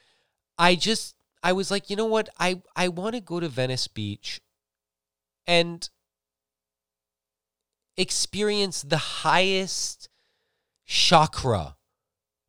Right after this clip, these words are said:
of love." And I don't even know what that means. But I'll tell you what it doesn't mean. It doesn't mean, like, going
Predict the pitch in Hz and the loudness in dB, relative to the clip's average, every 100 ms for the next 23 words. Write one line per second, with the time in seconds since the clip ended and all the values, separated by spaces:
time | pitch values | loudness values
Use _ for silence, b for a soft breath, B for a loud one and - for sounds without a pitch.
0 | - 135 127 123 104 65 - _ _ _ | -2 0 2 2 2 -2 -16 _ _ _
1 | _ - 185 202 208 220 208 196 175 170 | _ 0 4 8 8 6 4 4 6 6
2 | 170 - 120 123 120 117 87 60 - - | 4 2 0 0 -6 -6 -8 -12 -16 -16
3 | _ _ _ _ 135 196 196 165 - _ | _ _ _ _ _ 4 4 -2 -20 _
4 | _ _ _ - 180 196 180 220 208 185 | _ _ _ 4 8 8 6 2 2 0
5 | 139 151 143 123 90 90 67 - - 170 | 2 2 2 0 -8 -12 -14 -18 -4 -2
6 | 151 190 190 202 185 175 156 139 120 - | 4 4 4 0 -2 -2 0 2 2 -2
7 | - _ _ 139 123 156 170 170 165 160 | -18 _ _ -4 2 4 4 2 -2 -8